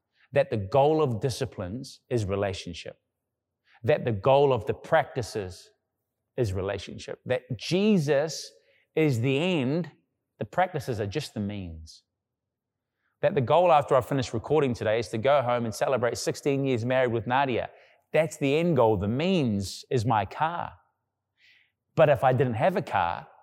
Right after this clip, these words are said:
that wouldn't stop me from getting to see Nadia. I would walk, I would crawl across glass. You know how people say those kind of things? You wouldn't.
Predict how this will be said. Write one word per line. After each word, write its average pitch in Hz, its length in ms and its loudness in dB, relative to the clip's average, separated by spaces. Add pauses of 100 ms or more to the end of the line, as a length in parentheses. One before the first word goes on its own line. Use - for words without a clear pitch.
that 139 140 0
wouldn't 139 220 0
stop 151 180 -2
me 123 60 -2
from 127 200 -2
getting 113 220 -2
to - 80 -6
see 95 180 -6
Nadia. 101 460 -6 (880)
I 185 80 2
would 175 180 2
walk, 110 420 0
I 156 80 2
would 156 180 2
crawl 180 360 4
across 156 340 -2
glass. 87 540 -2 (340)
You 147 60 -2
know 147 40 4
how 135 80 2
people 113 140 -2
say 123 140 -6
those 120 180 -4
kind 127 120 -6
of 131 80 -6
things? 147 180 -12 (220)
You 117 120 2
wouldn't. 87 260 -4